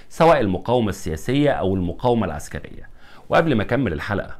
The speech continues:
عايز حضرتك تركز معايا في الفيديو ده اللي مدته أربعتاشر ثانية بس، واللي منتشر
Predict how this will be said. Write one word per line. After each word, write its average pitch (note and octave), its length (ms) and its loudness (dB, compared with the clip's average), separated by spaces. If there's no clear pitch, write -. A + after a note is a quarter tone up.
عايز G#2 220 -2
حضرتك F2 480 -4
تركز G2 460 -2
معايا G2 320 -2
في A2+ 100 -8
الفيديو G2 360 -2
ده G#2 120 0
اللي C#3 160 0
مدته F2+ 440 -4
أربعتاشر F2+ 680 -4
ثانية G2+ 380 -2
بس، - 400 -10
واللي F#2+ 160 -2
منتشر E2+ 420 -4